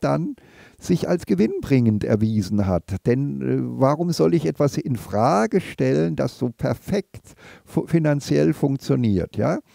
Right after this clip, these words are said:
Denn was passiert jetzt? Mit, mit dieser, dieser, äh, dieser, äh, Schamane sozusagen wird ganz, äh,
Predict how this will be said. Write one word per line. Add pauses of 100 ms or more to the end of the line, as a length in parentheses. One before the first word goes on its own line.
(280)
Denn
was
passiert
jetzt?
Mit,
mit (300)
dieser,
dieser,
äh,
dieser,
äh, (240)
Schamane
sozusagen
wird
ganz,
äh,